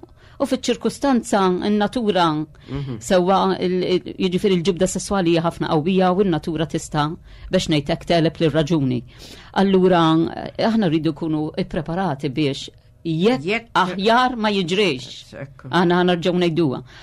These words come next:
Speaker 1: Aħjar ma, imma jekk jiġri, issa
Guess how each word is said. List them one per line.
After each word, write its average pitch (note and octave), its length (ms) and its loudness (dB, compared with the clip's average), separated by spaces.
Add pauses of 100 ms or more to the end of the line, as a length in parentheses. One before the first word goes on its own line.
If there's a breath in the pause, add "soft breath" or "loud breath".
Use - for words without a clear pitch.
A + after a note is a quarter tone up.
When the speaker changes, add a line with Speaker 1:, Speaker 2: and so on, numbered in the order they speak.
(220 loud breath)
Speaker 1:
Aħjar G#3 520 2
ma, E3 180 -4
imma F#3+ 300 2
jekk C#3+ 200 -2
jiġri, F3 540 0 (320 soft breath)
issa - 460 -4